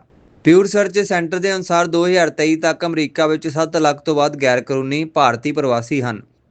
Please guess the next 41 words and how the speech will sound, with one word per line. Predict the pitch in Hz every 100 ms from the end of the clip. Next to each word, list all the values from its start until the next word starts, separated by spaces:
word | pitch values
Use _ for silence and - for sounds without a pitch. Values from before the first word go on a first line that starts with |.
| _
ਅਮਰੀਕਾ | 151 147 170 170 208
ਵਿੱਚ | 196 196
ਗੈਰ | 180 160 156
ਕਾਨੂੰਨੀ | 165 170 170 180
ਪ੍ਰਵਾਸੀਆਂ | 165 151 143 131 170
ਨਾਲ | 165 156
ਨਜਿੱਠਣ | 165 147 131 165 160
ਵਾਲੀ | 151 143 160
ਸਰਕਾਰ | 165 135 131 143
ਏਜੰਸੀ | 151 139 135 131 165 175 - _ - - -
ਆਈ | 135 165
ਸੀ | 170 185
ਏ | 185
ਨੇ | 180
ਅਨੁਸਾਰ | 175 170 151 165
ਪਿਛਲੇ | 165 160 170 185
ਤਿੰਨ | 175 170
ਸਾਲਾਂ | 175 156 147
ਵਿੱਚ | 151 151 175
ਔਸਤ | 170 135 143 175 170 185
ਨੱਬੇ | 180 147 139 165
ਹਜ਼ਾਰ | 165 165 143
ਭਾਰਤੀ | 139 156 127 - 160
ਨਾਗਰਿਕ | 143 127 147 139
ਗੈਰ | 131
ਕਾਨੂੰਨੀ | 131 135 135
ਤੌਰ | 143 131 131
ਤੇ | 156
ਦਾਖਲ | 123 117 147 135
ਹੋਣ | 131 123
ਦੀ | 143
ਕੋਸ਼ਿਸ਼ | 123 120 143 143
ਕਰਦੇ | 123 113 139
ਫੜੇ | 120 127
ਗਏ | 113 104
ਸਨ। | - 123 110 - 165
ਇਹਨਾਂ | 180 220
ਪ੍ਰਵਾਸੀਆਂ | 202 202 190 180 202
ਦਾ | 202
ਵੱਡਾ | 208 170 170
ਹਿੱਸਾ | 180 170 180